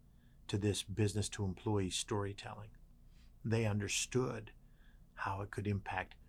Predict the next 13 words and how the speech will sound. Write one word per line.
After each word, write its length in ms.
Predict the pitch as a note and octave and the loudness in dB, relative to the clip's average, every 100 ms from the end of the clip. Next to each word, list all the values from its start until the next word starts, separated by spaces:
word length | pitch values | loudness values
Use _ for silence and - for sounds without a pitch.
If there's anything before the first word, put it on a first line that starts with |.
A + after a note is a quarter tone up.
| - - | -14 -4
their 120 | G2 | 0
recruiting 580 | F#2+ - - G#2+ F#2 F#2 | -2 -2 2 2 2 -4
and 120 | F#2+ | -4
their 100 | F#2+ | -4
retention, 540 | F#2 - G#2+ G2 G2 | -4 -4 -2 -2 -2
the 80 | F2+ | -4
results, 380 | F2+ G2+ G#2 - | -2 0 0 0
and 200 | G2+ G2 | -2 0
the 60 | F#2+ | 0
light 400 | G2+ C3 C#3 - | 4 4 4 2
bulbs 380 | B2+ A#2+ G#2 | 2 4 2
went 180 | A2+ A2+ | 2 4
off 560 | G#2+ B2 G2+ - - | 6 6 4 -4 -10